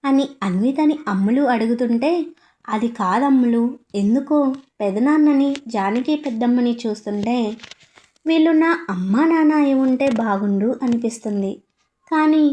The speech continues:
నవి అన్నయ్య అలా అంటే తీసుకోలేకపోయాను, అంతే. నేనేమీ బాధపడట్లేదు," అని చెప్పి బాగా షటిల్ ఆడి అలసిపోయి ఉండడంతో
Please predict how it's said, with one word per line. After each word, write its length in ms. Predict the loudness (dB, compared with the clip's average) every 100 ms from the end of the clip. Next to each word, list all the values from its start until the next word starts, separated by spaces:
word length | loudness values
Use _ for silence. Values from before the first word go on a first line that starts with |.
| -2 -4
నవి 380 | -2 0 2 2
అన్నయ్య 440 | 4 4 4 2 0
అలా 220 | -2 0 0
అంటే 380 | 0 0 0 -2 -2 -8 -6
తీసుకోలేకపోయాను, 1200 | -6 -6 -6 -2 -2 -2 -6 -6 -4 -2 -2 -4 -6 _
అంతే. 420 | -10 -8 -6 -6 -8 -8 _ _ _ _ _ _ _ _ _ _
నేనేమీ 640 | -2 2 4 4 6 6 4 2 -4
బాధపడట్లేదు," 1000 | -8 -4 -4 -2 -2 -2 -2 -2 -2 -2 -6 _
అని 180 | -6 -6
చెప్పి 440 | -6 -10 -4 -2 0 -2 -8 _ _ _ -6
బాగా 400 | -2 0 0 -2
షటిల్ 440 | 0 0 2 2
ఆడి 300 | 2 2 0 0 -4 -6
అలసిపోయి 600 | -4 -4 -4 -2 0 2
ఉండడంతో 600 | 2 2 2 0 0 0